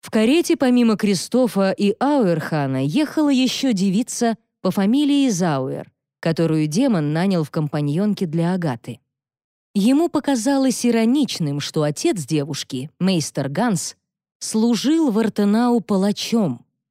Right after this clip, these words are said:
и что именно он допрашивал Эльзу Гвиннер. У палача было семь дочерей, и старшая, Урсула,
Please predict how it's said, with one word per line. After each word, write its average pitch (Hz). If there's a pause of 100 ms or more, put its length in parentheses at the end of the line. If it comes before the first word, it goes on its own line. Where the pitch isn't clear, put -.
(100)
и 202
что -
именно 254
он 202
допрашивал 175
Эльзу 147
Гвиннер. 147 (720)
У 226
палача 220
было 214
семь 208
дочерей, 196
и 156
старшая, 170
Урсула, 160